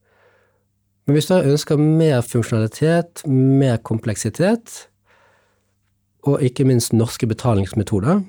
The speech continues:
og så ønsker du e-faktura, ønsker du avtalegiro, så blir det færre og færre leverandører som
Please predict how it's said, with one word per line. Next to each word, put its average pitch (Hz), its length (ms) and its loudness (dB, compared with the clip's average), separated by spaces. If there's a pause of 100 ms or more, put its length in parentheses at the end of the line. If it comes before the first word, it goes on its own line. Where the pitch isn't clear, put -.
(420)
og 113 80 -4
så - 160 -12
ønsker 143 360 -2
du 139 260 0
e-faktura, 120 760 -2
ønsker 107 340 -4
du 90 240 -4
avtalegiro, 117 1040 0 (1040)
så - 160 -6
blir 151 160 0
det 143 80 -2
færre 139 300 0
og 123 40 -4
færre 107 380 -2
leverandører 90 640 -2
som 95 320 -6